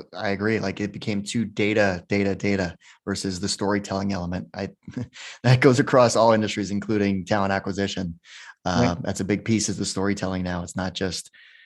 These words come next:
Speaker 1: uh, you know, how many candidates can you reach out to and hopefully get to apply? It's like, no, you want the right candidates, and that's the, the right one's going to apply through storytelling.
Speaker 2: Mm-hmm.
Speaker 1: Um, so you've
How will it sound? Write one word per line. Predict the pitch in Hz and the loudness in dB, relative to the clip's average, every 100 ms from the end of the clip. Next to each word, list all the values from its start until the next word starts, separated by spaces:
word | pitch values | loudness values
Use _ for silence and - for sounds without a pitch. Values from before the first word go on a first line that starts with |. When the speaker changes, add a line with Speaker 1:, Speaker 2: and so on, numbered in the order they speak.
| _ _ - | _ _ -8
Speaker 1:
uh, | 85 82 82 - - | -6 -6 -8 -12 -10
you | 85 | -8
know, | |
how | 82 104 | -2 0
many | 101 92 - - - - _ _ _ | 0 -2 -8 -20 -20 -20 _ _ _
candidates | - 147 135 - | 2 4 4 4
can | 123 | 4
you | 110 | 4
reach | 123 127 | 4 6
out | 127 123 | 4 4
to | - 113 107 | 2 2 2
and | 101 | 0
hopefully | 120 117 | -2 -2
get | 110 104 | -4 -2
to | 104 | -4
apply? | 98 117 113 | 0 2 2
It's | 98 95 | 2 0
like, | 101 98 | -4 -2
no, | 113 | 0
you | 101 | 0
want | 104 | -2
the | 92 | -2
right | 101 107 | -2 -2
candidates, | - 101 98 87 | -2 -2 -2 -2
and | 101 | -2
that's | 98 101 - - - | 0 0 -2 -8 -8
the, | 95 | -10
the | 90 98 | -6 0
right | 107 104 | 0 2
one's | 98 | -2
going | 98 98 90 | -2 -4 -2
to | 98 | -4
apply | 92 98 95 | -4 -2 -2
through | - 92 | -4 -8
storytelling. | - 101 101 92 90 85 85 _ - - - - | -6 -4 -4 -6 -8 -8 -12 _ -20 -20 -20 -10
Speaker 2:
Mm-hmm. | 123 127 123 120 - | -6 -2 -4 -4 -4
Speaker 1:
Um, | 98 90 90 87 85 - - - | 0 2 2 -2 -6 -10 -10 -2
so | - 147 | 4 4
you've | 147 147 143 127 - | 6 8 8 6 -2